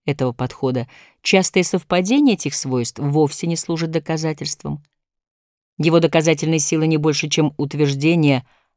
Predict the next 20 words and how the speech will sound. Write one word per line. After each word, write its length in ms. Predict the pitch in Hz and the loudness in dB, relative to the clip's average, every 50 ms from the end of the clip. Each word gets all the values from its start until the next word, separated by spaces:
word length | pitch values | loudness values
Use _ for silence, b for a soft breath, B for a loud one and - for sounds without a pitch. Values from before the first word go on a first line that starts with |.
| _ _ | _ _
о 100 | 151 151 | -4 0
том, 160 | 151 156 151 | 2 2 0
что 240 | - - - 151 - - | 2 2 0 0 0 0
частое 460 | - - 165 147 135 - - 156 139 | 0 2 2 2 2 0 0 0 0
совпадение 680 | - - 147 143 - 139 139 139 131 143 135 139 139 135 | 0 -2 -4 -4 -2 0 0 2 2 4 4 4 4 2
плача 480 | - - 143 147 131 123 - - 147 | 0 0 2 2 2 0 0 -2 -4
и 180 | - - 135 139 | -2 -2 -4 -6
печали 680 | 147 - 156 147 - - 240 254 262 214 151 117 - _ _ _ _ _ _ _ _ _ _ _ | -4 -6 -6 -4 -2 0 0 2 2 2 0 0 -2 _ _ _ _ _ _ _ _ _ _ _
означает, 500 | - 160 165 165 180 185 - 208 190 180 | -2 0 2 2 2 2 2 2 0 0
что 160 | - - 196 175 | 0 0 0 0
печаль 340 | 196 196 - - 175 180 | 2 2 2 2 2 2
является 500 | 175 180 170 170 170 165 156 - - - - - | 2 2 2 4 2 2 2 0 -4 -6 -4 -2
эмоциональным 760 | 160 165 160 160 151 - 165 160 160 156 147 147 147 147 | 0 2 2 0 0 0 0 2 2 4 4 4 4 4
результатом 640 | 147 147 139 143 143 135 - 139 135 - - 143 143 | 4 4 2 2 0 0 0 -2 -2 0 -2 -2 -2
плача, 460 | - 220 240 254 - - - 131 b b b b b b b b | 0 0 0 0 0 0 -2 -4 b b b b b b b b
как 200 | - 165 147 - | -4 -4 -2 0
полагали 420 | - 160 160 156 156 156 151 151 | 2 2 4 4 4 4 4 4
прежние 560 | 143 - 170 190 226 220 185 165 165 151 131 - | 2 2 4 6 6 6 6 4 4 4 4 2
инстинктивистские 1200 | - 165 165 147 - - - 165 170 156 - - - 160 156 151 170 - - - - 165 151 143 - | 2 0 0 0 -2 -2 0 2 2 2 0 2 2 2 4 4 2 0 -2 -2 -2 0 0 0 -2
теоретики. 800 | - - - - 135 123 110 101 87 - - - - - - | -4 -2 0 0 0 2 0 -2 -4 -6 -8 -10 -12 -16 -20